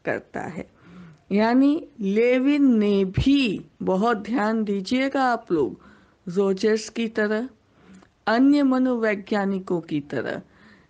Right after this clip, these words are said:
लेविन ने भी आवश्यकताओं को एक motivational factor माना है। भाषा जरूर थोड़ी अलग है, लेकिन सिद्धांत का स्वरूप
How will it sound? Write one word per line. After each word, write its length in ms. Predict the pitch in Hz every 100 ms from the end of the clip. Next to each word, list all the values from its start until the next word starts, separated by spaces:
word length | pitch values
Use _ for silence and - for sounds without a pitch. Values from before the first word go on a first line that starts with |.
| -
लेविन 640 | 185 214 214 220 240 208
ने 220 | 175 185
भी 460 | 190 202 277 311 370 - - _ _
आवश्यकताओं 960 | 180 170 175 170 - 170 - 175 175 214 220
को 180 | 240 254 - 196
एक 260 | 185 185
motivational 1120 | 180 208 226 247 226 240 262 - 269 277 285 285
factor 640 | - 190 180 - - 160 - _ _ -
माना 400 | - - - -
है। 260 | - 185 - - 180 185 170 156 - _ _
भाषा 540 | 156 165 185 208 - 294
जरूर 500 | 262 240 185 208 226 -
थोड़ी 400 | 294 285 302 277
अलग 340 | 262 247 208
है, 280 | 214 113 - _ _ _ -
लेकिन 560 | 190 202 202 240 247 285 - _ _
सिद्धांत 760 | - 190 175 - 190 196 254 269 -
का 180 | 247 220
स्वरूप 520 | 214 185 170 175 170